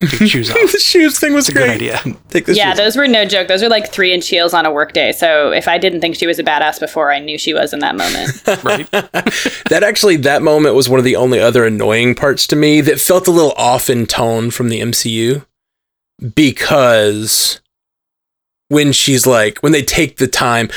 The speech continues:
Speaker 2: well, like, when she hides behind the desk, it made sense to me because she's like, she's not used to jumping into danger. That's not what she does. She's a lawyer. Um, but when <laughs> her friend's like, "Go help," and she's like,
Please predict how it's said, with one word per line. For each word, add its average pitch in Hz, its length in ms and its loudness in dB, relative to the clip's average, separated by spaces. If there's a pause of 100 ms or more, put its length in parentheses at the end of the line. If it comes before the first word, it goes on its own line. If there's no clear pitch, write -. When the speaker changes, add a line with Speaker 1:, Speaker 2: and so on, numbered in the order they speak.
(140)
Speaker 2:
well, 196 100 4
like, 196 100 2
when 196 120 2
she 180 100 0
hides 226 240 0
behind 160 200 0
the 139 60 0
desk, 123 280 0
it 123 60 0
made 113 280 0
sense - 400 -2
to - 80 -4
me - 240 -12 (340)
because 135 260 0
she's 131 180 2
like, 117 220 -2
she's 160 200 -2
not 156 140 0
used 120 220 0
to 120 60 0
jumping 110 500 -2
into 107 180 -4
danger. 110 360 -2
That's 135 140 0
not - 100 -2
what 143 60 -6
she 180 120 -2
does. - 200 0
She's 127 160 -2
a 147 40 2
lawyer. - 360 2 (380)
Um, 131 460 0 (320)
but 139 320 0
when 156 180 4
<laughs> - 140 0
her 156 120 2
friend's 147 380 0
like, 110 220 0
"Go 156 160 2
help," 156 300 0 (380)
and 123 100 -6
she's 135 100 -2
like, 127 140 0